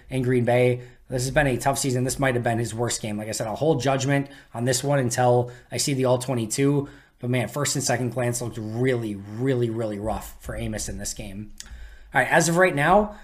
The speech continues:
Packers are set to pick ninth in the draft. They are tied with teams picking sixth, seventh, and eighth. They are losing out based on their,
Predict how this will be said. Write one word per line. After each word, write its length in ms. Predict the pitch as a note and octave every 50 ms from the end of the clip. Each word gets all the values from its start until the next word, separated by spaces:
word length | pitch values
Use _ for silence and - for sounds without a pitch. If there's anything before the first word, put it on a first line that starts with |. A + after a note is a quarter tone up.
| - - - - - -
Packers 460 | - E3+ F3+ F3 - F3+ E3+ D#3 -
are 200 | - - D#3 D#3+
set 300 | - - - E3+ D#3+ -
to 80 | - D3+
pick 260 | - E3 E3 D#3+ C#3+
ninth 480 | C3+ C3 C3+ D#3+ F#3 A3 G3+ - - -
in 140 | D3+ C#3+
the 80 | C#3+ C3
draft. 400 | A#2+ B2 C3+ C#3 E3+ F#3 F3+ -
They 140 | D3+ C#3 C3+
are 100 | B2+ A#2+
tied 420 | B2 - - - D3 D#3+ F3 F3+
with 160 | D#3 D#3 D#3
teams 300 | - - E3 D#3+ D#3+ D#3
picking 320 | - - D#3+ D#3 D3 C#3 B2
sixth, 280 | B2 - D#3+ D#3+ -
seventh, 340 | - - D3+ C#3 C#3+ D3 C#3+
and 100 | C3+ A#2+
eighth. 400 | A#2+ D3+ F3+ G#3 G#3 G#3 - - -
They 220 | B2 B2 B2 B2
are 180 | B2 B2 A#2+ A#2+
losing 380 | A#2+ D3 D3 C#3 C#3+ C#3 B2+
out 240 | C3 C#3+ C#3+ - -
based 260 | C3 B2+ B2 B2 -
on 160 | B2+ B2 B2
their, 360 | A#2+ A#2+ A#2+ A2+ A2+ A2+ A#2+